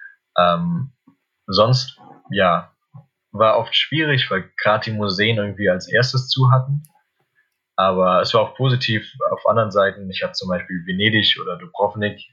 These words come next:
die, die Altstadt, äh, nicht für mich alleine, aber es war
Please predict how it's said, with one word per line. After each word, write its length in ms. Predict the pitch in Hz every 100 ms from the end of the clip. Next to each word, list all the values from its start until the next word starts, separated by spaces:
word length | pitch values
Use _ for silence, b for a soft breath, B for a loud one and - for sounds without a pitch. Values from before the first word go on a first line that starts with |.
| -
die, 360 | 95 95 95 90
die 100 | 95
Altstadt, 440 | 95 - 101 95 - B B B _ _
äh, 260 | 85 82 80 - _ _ _
nicht 220 | 113 117
für 100 | -
mich 200 | 123 120
alleine, 540 | 110 104 110 135 135 110
aber 160 | 101
es 180 | 98 -
war 280 | 95 92 85